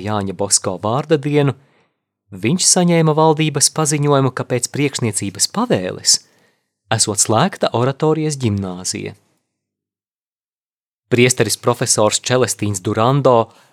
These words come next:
un Turīnas universitātes profesors Jāzeps Aljevo tajā pašā dienā devās uz Romu, lai mēģinātu panākt kaut tik daudz, lai dekrēta izpildīšanas termiņš tiktu pagarināts.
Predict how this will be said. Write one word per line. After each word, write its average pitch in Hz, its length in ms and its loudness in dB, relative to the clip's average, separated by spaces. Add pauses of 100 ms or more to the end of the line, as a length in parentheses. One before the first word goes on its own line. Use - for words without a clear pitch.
(100)
un 123 160 2
Turīnas 120 500 2
universitātes 110 720 0
profesors 113 640 -4
Jāzeps 107 560 0
Aljevo 117 600 2
tajā 110 340 -2
pašā 110 320 -2
dienā 131 400 0
devās 95 380 -6
uz 95 100 -6
Romu, 95 400 -4 (440)
lai 107 200 2
mēģinātu 110 640 -2
panākt 120 480 2
kaut 107 260 0
tik 104 220 -8
daudz, 127 380 0 (420)
lai 123 180 4
dekrēta 135 500 2
izpildīšanas 110 840 -2
termiņš 160 440 0
tiktu - 280 -8
pagarināts. 92 720 -4